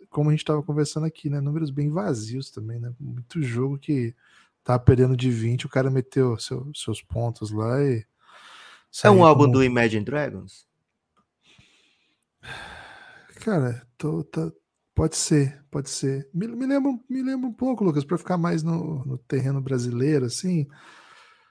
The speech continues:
Speaker 1: uma, a banda mais bonita da cidade, sabe?
Speaker 2: Hum.
Speaker 1: Sim,
Speaker 2: Mas
Speaker 1: pode
Speaker 2: tem um
Speaker 1: parecer
Speaker 2: álbum todo?
Speaker 1: Cara, pode parecer legal,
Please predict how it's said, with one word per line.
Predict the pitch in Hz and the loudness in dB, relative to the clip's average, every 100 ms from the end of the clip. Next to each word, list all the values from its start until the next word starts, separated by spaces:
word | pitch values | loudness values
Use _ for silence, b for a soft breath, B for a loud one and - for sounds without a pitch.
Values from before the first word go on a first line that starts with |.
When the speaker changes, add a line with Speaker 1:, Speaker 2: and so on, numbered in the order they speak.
| b _ - | b _ -2
Speaker 1:
uma, | 143 147 156 156 147 139 131 120 113 110 117 - _ _ _ _ - B B B B B 147 _ _ | 2 4 6 6 4 4 2 0 -2 -4 -6 -10 _ _ _ _ -20 B B B B B -20 _ _
a | 156 | 2
banda | 151 180 | 6 8
mais | 156 139 | 8 8
bonita | 143 143 | 6 4
da | 135 | 4
cidade, | - 123 117 123 - - _ _ _ - | 2 -2 -2 -4 -10 -20 _ _ _ -14
sabe? | - 156 147 - _ _ _ _ _ _ 120 | -8 -6 -8 -14 _ _ _ _ _ _ -14
Speaker 2:
Hum. | 110 92 90 92 | -12 -10 -14 -18
Speaker 1:
Sim, | - 143 139 - - - | -10 -8 -8 -10 -20 -4
Speaker 2:
Mas | 113 | 2
Speaker 1:
pode | 143 - | 2 4
Speaker 2:
tem | 156 | 2
um | 135 | 4
Speaker 1:
parecer | |
Speaker 2:
álbum | 113 113 101 | 4 2 -4
todo? | - 190 139 110 _ _ _ b b b b b b _ _ - | -10 -10 -10 -14 _ _ _ b b b b b b _ _ 0
Speaker 1:
Cara, | 220 139 | 4 4
pode | 113 160 175 | 6 6 6
parecer | - 180 170 185 | 6 4 4 2
legal, | 196 175 170 156 139 | 2 4 4 4 2